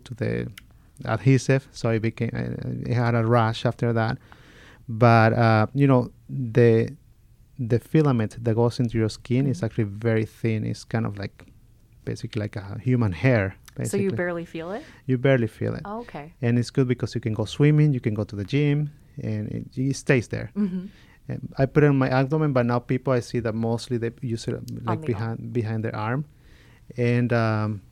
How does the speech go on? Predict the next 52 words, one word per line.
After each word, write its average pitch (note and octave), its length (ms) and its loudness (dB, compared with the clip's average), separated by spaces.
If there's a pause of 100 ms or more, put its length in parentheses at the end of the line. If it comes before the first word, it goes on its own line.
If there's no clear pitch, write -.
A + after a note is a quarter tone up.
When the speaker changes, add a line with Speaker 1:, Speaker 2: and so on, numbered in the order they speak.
(280)
Speaker 1:
yeah, F#3 160 -2
but C3+ 180 -2
it C#3 60 4
was D3 200 2
very D3 200 2
cool. E3 240 -2 (100)
I C3 100 -4
was C3+ 180 -2
able C#3 180 4
to C3+ 100 -4
get A#2 160 0
m-, A#2 240 -4
give B2 140 -2
myself A#2+ 400 -2
a A2 80 -2
bolus C3 560 4
of - 140 -6
Speaker 2:
Mm-hmm. - 40 -14
Speaker 1:
saline B2 400 -2 (120)
Speaker 2:
Uh-huh. F#3 320 -4 (200)
Speaker 1:
and, A#2 320 0
and A2+ 360 0
to A#2+ 180 0
be A#2 480 0
able A#2 260 0
to, G#2+ 640 -2 (380)
to B2 100 -2
check - 260 2
my A#2+ 80 4
sugar, A#2+ 340 2
you A2+ 100 2
know, A2 100 0
continuously. A2+ 880 -6
Speaker 2:
Mm-hmm. E3 220 -6 (680)
Speaker 1:
And G#2+ 160 -2
I G#2+ 60 0
was A2+ 180 -2
glad A#2 240 0
I A#2+ 100 0
was B2+ 240 -2
not B2+ 160 0
a B2+ 80 0
diabetic. B2+ 600 0
Speaker 2:
Yeah. F#3+ 220 -10
Speaker 1:
I A#2 60 -4
always, A#2+ 440 -2 (160)
you B2+ 140 2
know, A#2 200 0
you C3 160 6
always D3 240 6
have B2+ 180 2
those, - 420 0